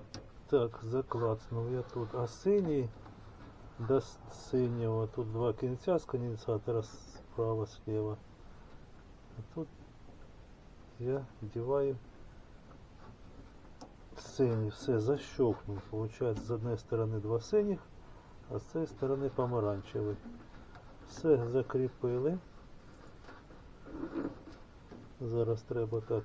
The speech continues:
його вложити і стяжечку сюди поставимо, щоб все було тут воно уложено і закріплено. Так, можемо, в принципі, його включити. Попробуємо. Ми знаємо, як підключати уже його.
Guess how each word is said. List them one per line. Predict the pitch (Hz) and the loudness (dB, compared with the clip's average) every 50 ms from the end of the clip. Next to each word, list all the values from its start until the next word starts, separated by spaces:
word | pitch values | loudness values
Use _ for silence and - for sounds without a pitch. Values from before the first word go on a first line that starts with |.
| - | 2
його | - 113 113 113 | 0 2 2 2
вложити | 113 117 123 127 131 139 160 190 208 196 - - 143 151 | 2 2 2 2 2 4 6 6 6 4 4 0 0 0
і | 160 160 - - - - - - - - - - - - - - - - - - - - - - - - - - | 0 0 -2 -6 -12 -12 -12 -12 -14 -14 -16 -14 -16 -16 -16 -16 -16 -16 -16 -16 -16 -16 -16 -16 -16 -14 -14 -14
стяжечку | - - - 127 117 113 110 110 107 - - - - 107 | -4 2 6 8 8 8 6 4 0 -2 -6 -6 -6 -6
сюди | - - - 113 107 117 113 - | -6 -6 -6 -4 -2 -2 -2 0
поставимо, | - 123 117 - - - 165 165 170 170 175 175 175 165 - - - - - - - - - - - - - - - - - - - - - - - - | -2 -2 -2 -2 -2 2 4 4 4 4 4 2 0 -4 -6 -10 -16 -14 -14 -14 -14 -14 -16 -16 -16 -16 -16 -16 -16 -16 -16 -16 -16 -16 -16 -14 -10 -6
щоб | - 120 113 | -4 -4 -4
все | - - - - 156 147 | -6 -6 -2 0 0 2
було | 131 131 131 135 139 127 - | 4 4 4 4 2 0 -2
тут | 131 117 - - | -4 -6 -4 -4
воно | 113 110 110 120 120 113 - - - - - - - - - - | -2 -2 -2 -2 -4 -6 -8 -10 -14 -14 -14 -14 -16 -16 -10 -4
уложено | - 107 110 123 139 147 143 139 143 135 139 143 143 135 - | -2 -2 0 2 4 4 4 4 4 2 4 2 0 0 0
і | - 127 | -2 0
закріплено. | 117 117 127 120 - - 107 113 110 110 - 117 117 117 117 110 98 92 - - - - - - - - - - - - - | 0 2 0 0 0 0 2 2 0 0 0 0 0 0 0 0 -2 -2 -4 -8 -14 -14 -14 -16 -16 -16 -16 -16 -16 -16 -2
Так, | - - 123 110 107 - | 4 6 6 6 4 0
можемо, | 160 180 208 196 - 190 175 | 0 2 2 2 4 2 0
в | 160 | 0
принципі, | - 170 175 165 160 - 170 156 - 175 | 0 0 -2 -2 -2 -2 -4 0 2 2
його | 165 165 170 156 | 4 4 4 4
включити. | 151 - - 170 170 156 - - - 190 170 - - - - - - - - - - - - - - - - - - - - - - - - - - - - - - | 2 0 -2 -4 -4 -4 -4 -4 -2 -2 -2 -2 -6 -14 -16 -16 -18 -18 -18 -18 -18 -18 -18 -18 -18 -16 -16 -16 -16 -16 -16 -16 -16 -16 -16 -16 -16 -18 -18 -10 -6
Попробуємо. | - 113 107 - - 117 120 117 113 110 117 113 113 113 117 | -4 -4 -4 -2 -2 0 0 0 2 2 2 2 2 2 2
Ми | 117 | 2
знаємо, | 120 120 127 135 131 131 131 127 131 | 2 4 4 6 6 6 6 4 4
як | 131 117 | 2 2
підключати | - - 143 - - - 170 160 - - - 196 196 185 - - 170 | 0 -4 -4 -4 -2 -2 -2 -2 0 2 4 4 4 4 2 0 -2
уже | 139 151 160 | 0 2 2
його. | 156 160 156 147 151 156 156 | 4 6 6 8 8 8 6